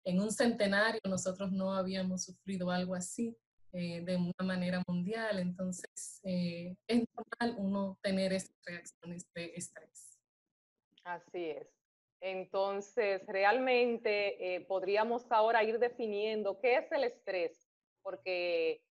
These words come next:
Speaker 2: eh, hablamos de estrés y estrés, eso lo hemos escuchado mucho, ¿verdad? Y siempre, eh, decimos, "Yo estoy estresado", pero ¿qué es el estrés?
Speaker 1: Sí,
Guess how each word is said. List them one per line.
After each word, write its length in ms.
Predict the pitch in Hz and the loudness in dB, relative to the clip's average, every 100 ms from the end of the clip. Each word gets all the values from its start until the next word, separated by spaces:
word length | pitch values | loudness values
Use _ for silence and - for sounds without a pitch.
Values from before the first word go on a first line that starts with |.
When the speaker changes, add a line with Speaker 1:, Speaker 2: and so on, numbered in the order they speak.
| _ | _
Speaker 2:
eh, 460 | 170 165 165 160 170 | -4 0 2 2 2
hablamos 420 | 175 190 208 208 | 2 2 0 -4
de 80 | 180 | -8
estrés 600 | - 196 202 226 254 247 | -6 -2 0 2 0 0
y 80 | 190 | -4
estrés, 460 | 175 - 202 220 | -4 -4 -2 -2
eso 260 | 185 - 185 | -4 -4 -4
lo 60 | 196 | -4
hemos 200 | 196 196 | -6 -12
escuchado 520 | 196 - - 185 180 | -16 -20 -10 -6 -6
mucho, 360 | 175 269 - 202 | -4 -4 -4 -4
¿verdad? 320 | 226 190 160 | -2 0 -2
Y 80 | 185 | -6
siempre, 720 | - 180 202 208 202 190 175 _ _ - | -8 -8 -6 -4 -2 -2 -4 _ _ -8
eh, 260 | 175 170 - | -4 -4 -2
decimos, 520 | 190 196 - 247 240 | -4 -2 -4 -2 2
"Yo 60 | 247 | 0
estoy 220 | - 466 | 4 4
estresado", 760 | 466 311 277 381 302 214 175 170 | 4 0 0 4 6 6 2 0
pero 240 | 180 185 | 0 -2
¿qué 280 | - 240 208 | -2 0 0
es 140 | 208 190 | 0 -4
el 100 | 175 | -6
estrés? 360 | - - 147 - _ _ _ _ _ - - | -8 -10 -12 -12 _ _ _ _ _ -20 -16
Speaker 1:
Sí, 400 | - - 240 - | -8 0 0 -2